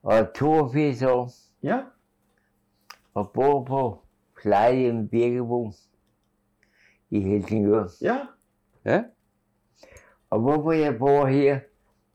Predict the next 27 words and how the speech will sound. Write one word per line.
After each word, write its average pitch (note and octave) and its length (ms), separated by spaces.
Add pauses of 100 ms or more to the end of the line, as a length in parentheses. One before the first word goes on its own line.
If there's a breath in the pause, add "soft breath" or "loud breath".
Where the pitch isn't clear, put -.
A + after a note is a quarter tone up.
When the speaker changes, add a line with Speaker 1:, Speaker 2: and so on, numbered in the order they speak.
(1120)
Speaker 1:
det B2 100
var C#3+ 140 (140)
fordi, C#3+ 300
jeg D#3 160
fik D3+ 180 (1040)
to F3 220
blodpropper. C#3+ 760 (3750)
Jeg F2+ 120
kan G#2 100
ikke A#2 140
huske A#2 360
årstallet, A2 560
det G#2 100
Speaker 2:
Nej. A2+ 100
Speaker 1:
var G#2+ 120
lige G#2+ 220
meget. G2+ 300 (160)
Speaker 2:
Men G#2 200
to F3 240
blodpropper, C3 500
det - 100
er A#2 40
jo C3+ 100
alligevel A#2 260
også G2+ 220
en G#2 60
del. F2 180